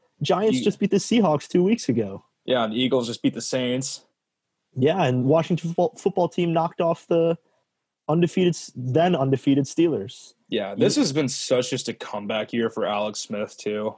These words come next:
Speaker 2: And I was rooting for him the whole time. Like,
Speaker 1: Oh,
Speaker 2: anybody that's
Speaker 1: comeback
Speaker 2: able to
Speaker 1: player of the year for sure.
Speaker 2: Yeah, like, anybody that's able to, like, just overcome that kind of
Speaker 1: <clears throat>
Speaker 2: injury, he's got my respect, like, hands down. There will never be a time where he, he's, like, not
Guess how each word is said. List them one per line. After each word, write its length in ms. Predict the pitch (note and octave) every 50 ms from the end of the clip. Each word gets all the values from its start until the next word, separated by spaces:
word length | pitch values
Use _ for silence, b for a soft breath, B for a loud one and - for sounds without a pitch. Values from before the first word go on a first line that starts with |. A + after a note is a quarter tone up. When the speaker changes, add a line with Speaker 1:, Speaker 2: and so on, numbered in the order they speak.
| _ _ -
Speaker 2:
And 140 | B2+ C#3
I 100 | D3 E3
was 160 | E3+ D3+ C3+ A2+
rooting 340 | A#2 A2 A#2 A2+ A2 G#2+
for 180 | G#2 - A#2 G#2+
him 80 | G#2 G#2+
the 60 | G#2+
whole 200 | G2 G2+ G2 G2
time. 340 | - G2+ F#2+ F#2+ F#2+ F#2+ G2
Like, 180 | G2+ G#2+ A2
Speaker 1:
Oh, 60 | A#2+ B2
Speaker 2:
anybody 240 | - - D#3 D3+ D3
that's 140 | D3 D3
Speaker 1:
comeback 140 | D3 C3+ C3 B2+
Speaker 2:
able 40 |
to 40 | -
Speaker 1:
player 200 | - C#3 B2+ B2
of 60 | B2
the 80 | A#2 A2+
year 280 | A2+ A#2 A#2 A2+ A2+ G#2
for 140 | - - G#2+
sure. 480 | - - - A#2 A2+ G#2+ G2+ G2+ - _ _ _
Speaker 2:
Yeah, 340 | - B2 A#2+ G#2 G2 F#2 F#2+ A#2
like, 260 | A#2+ - B2+ C3+ C#3
anybody 320 | D#3 E3 E3 D#3+ D#3 D3+
that's 180 | C#3+ C#3 C3 -
able 160 | C#3+ C3+ C3
to, 60 | B2
like, 160 | B2 A#2+ A2+ G#2
just 160 | A2+ G#2+ -
overcome 460 | A#2+ A#2+ A2+ A2+ G2+ - A#2+ A2 G#2+
that 160 | G#2+ G#2 -
kind 140 | A2 G#2+ G2+
of 60 | G2
Speaker 1:
<clears throat> 80 | G2+ -
Speaker 2:
injury, 440 | - A2+ G#2 G#2 G#2 G2+ G2+ F#2+ -
he's 220 | C3 C3+ C3+ A#2+
got 160 | G#2 C3+ A#2+ A2
my 120 | G#2 G2+
respect, 540 | G2 G2 G2+ - - G2+ F#2+ G2 F#2+ - -
like, 160 | - F#2+ G2+
hands 240 | - - F#2 F2+ - -
down. 320 | E2 D#2 E2 F#2 A2+ A#2 _ _ _ _ _ _ -
There 120 | - B2+ C3
will 100 | C3 B2
never 180 | B2 A#2+ A#2+
be 120 | A#2 A#2 A2
a 40 |
time 280 | G2 - G#2+ G#2 G#2 G#2
where 160 | G#2 G#2 G2+
he, 280 | G#2 A2+ A2 G#2 G2 G2 - _
he's, 180 | - A#2+ G#2
like, 240 | G#2+ G2+ G2+ G2+ - _ _ _ _ _ _ _ _ _ _ _ _ _ _ _ -
not 460 | G#2 A#2 A#2+ A#2 G#2+ G2+ G2 F#2 -